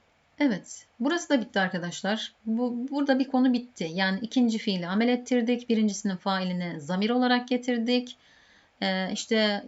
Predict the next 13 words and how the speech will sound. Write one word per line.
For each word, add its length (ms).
zamir 340
olarak 360
gelmez, 720
e, 100
ha, 400
mahsüftür, 720
e, 240
diyen 320
de 140
var. 320
Bunu 180
da 80
anladık. 500